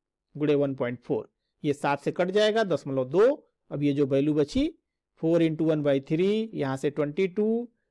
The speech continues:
इसका स्क्वायर हो गया ज़ीरो पॉइंट टू फ़ाइव और into ज़ीरो पॉइंट टू।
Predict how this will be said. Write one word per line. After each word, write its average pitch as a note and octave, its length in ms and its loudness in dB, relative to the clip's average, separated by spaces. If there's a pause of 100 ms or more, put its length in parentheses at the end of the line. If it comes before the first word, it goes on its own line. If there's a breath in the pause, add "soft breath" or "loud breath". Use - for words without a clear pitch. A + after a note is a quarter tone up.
इसका - 320 -2
स्क्वायर D#3+ 300 0
हो D#3+ 80 2
गया D#3+ 160 0
ज़ीरो C#3+ 200 0
पॉइंट C#3 300 -2
टू F#3 160 -2
फ़ाइव G#3 400 2 (380)
और C#3 180 0
into C#3 280 -4
ज़ीरो C3 240 -4
पॉइंट B2+ 380 -6
टू। D3+ 200 2